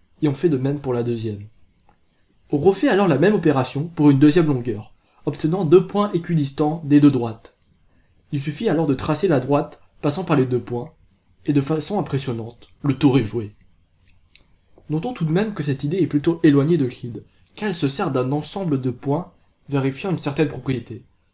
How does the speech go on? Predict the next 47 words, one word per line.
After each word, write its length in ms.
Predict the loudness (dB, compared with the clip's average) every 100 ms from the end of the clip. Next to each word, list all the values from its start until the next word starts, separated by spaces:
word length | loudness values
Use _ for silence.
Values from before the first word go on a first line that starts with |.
| -10
c'est-à-dire 340 | -2 -2 -2
ce 60 | -2
que 100 | 0
l'on 140 | 0
appelle 300 | -2 -2 -4
un 120 | -4
lieu 260 | 0 6 6
géométrique. 720 | 6 0 -2 -8 -14 -14 -20 _ _ _ -6
L'utilisation 580 | -6 -2 0 0 -2 -2
de 80 | -2
tels 240 | 2 2
lieux 160 | 2 0
est 80 | -2
très 220 | -4 -2
utile 320 | -2 -4 -2 2
dans 80 |
les 100 | 0
problèmes 240 | 0 -4 -4
de 60 |
construction, 580 | -6 -8 -8 -12 -10 -10 -12 _ _ -10
mais 60 | -6
se 100 | -4
rapporte 280 | -4 -4
plutôt 240 | -4 -2 -2
au 40 |
concept 300 | -2 -8 -2
de 60 | -2
transformation, 640 | -2 -6 -6 -8 -8 -12 -14 -18 -20
qui 140 | -8 -2
mériterait 400 | 0 0 -2 -4
plusieurs 240 | -2 -2
vidéos 260 | -4 -2 -2
à 80 | -2
elle 140 | -6
toute 180 | -10 -14
seule. 200 | -16 -18 _ _ _ -18 -18 _ _ _ _ _ -10
Venons-en 420 | -2 0 0 0
au 80 | 0
dernier 280 | 2 2 0
problème. 360 | -2 -6 -6 -10 -20 _ _ _ _ _
Soit 380 | -10 -2 0 0
A 60 | 0
B 140 | 0
C 240 | -2 -4 -4
un 80 |
triangle 460 | -2 0 0 0 -2
quelconque. 640 | -2 -2 -6 -16 -18 -20